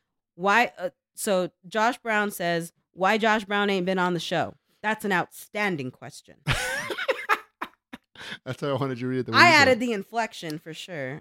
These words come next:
Speaker 1: Um,
Speaker 2: Um, for
Speaker 1: Do
Speaker 2: those
Speaker 1: we,
Speaker 2: that care.
Speaker 1: do we wanna get into it?
Speaker 2: Yeah, yeah. He,
Speaker 1: Um,
Speaker 2: he technically was on the show at one point.
Speaker 1: Mm-hmm.
Speaker 2: It's been a while now. It's over a year.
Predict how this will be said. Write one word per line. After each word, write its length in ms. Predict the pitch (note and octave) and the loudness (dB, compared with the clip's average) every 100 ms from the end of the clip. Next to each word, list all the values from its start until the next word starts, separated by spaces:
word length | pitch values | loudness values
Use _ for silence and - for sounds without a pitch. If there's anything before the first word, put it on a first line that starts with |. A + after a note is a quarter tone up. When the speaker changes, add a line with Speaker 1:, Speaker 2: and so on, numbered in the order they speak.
| - | -12
Speaker 1:
Um, 480 | D3+ B2+ A2 B2+ E3+ _ _ _ A#2+ | -10 -10 -10 -12 -16 _ _ _ -8
Speaker 2:
Um, 960 | B2 A2+ G#2+ G#2 G#2 G2+ G2 F#2+ F#2+ _ _ _ _ _ _ _ _ _ _ _ _ _ | -6 -4 -4 -2 -4 -4 -4 -6 -10 _ _ _ _ _ _ _ _ _ _ _ _ _
for 100 | C3 | -6
Speaker 1:
Do 80 | B2+ | -4
Speaker 2:
those 140 | E3 | -2
Speaker 1:
we, 60 | D#3+ | -2
Speaker 2:
that 100 | - | -2
care. 400 | A#2 G#2+ C#3+ D#3 | 0 2 0 -6
Speaker 1:
do 100 | F3 | -8
we 60 | F3 | -6
wanna 180 | F3+ F3 | -4 -4
get 140 | F3+ | -6
into 200 | G#3+ - | -8 -8
it? 140 | G#2+ - - | -16 -14 -4
Speaker 2:
Yeah, 140 | D#3+ | 0
yeah. 220 | D#3+ D3 | 2 0
He, 220 | C3 E3+ F3+ | 0 0 0
Speaker 1:
Um, 100 | A2 | -4
Speaker 2:
he 120 | D3+ | -4
technically 500 | - F3+ F3+ E3 D#3 | 2 2 2 0 2
was 260 | C3+ E3+ E3 | 6 6 6
on 80 | D#3 | 4
the 80 | |
show 200 | B2+ E3 D#3+ | 4 4 4
at 60 | |
one 240 | C3 C#3 B2 | 4 2 2
point. 400 | D3+ F#3 A#3 - - | 0 0 0 -4 -16
Speaker 1:
Mm-hmm. 260 | F3+ F3+ F#3 - _ _ _ | -12 -10 -10 -12 _ _ _
Speaker 2:
It's 100 | - | -20
been 120 | B2+ | -14
a 40 | F#2+ | -10
while 260 | F2 G#2+ G2 | -4 -2 -2
now. 260 | G#2 G2 | -4 -4
It's 120 | G2+ A#2 | -4 -4
over 140 | F#2+ | -4
a 40 | F#2 | -2
year. 260 | G#2 G2+ | 0 -2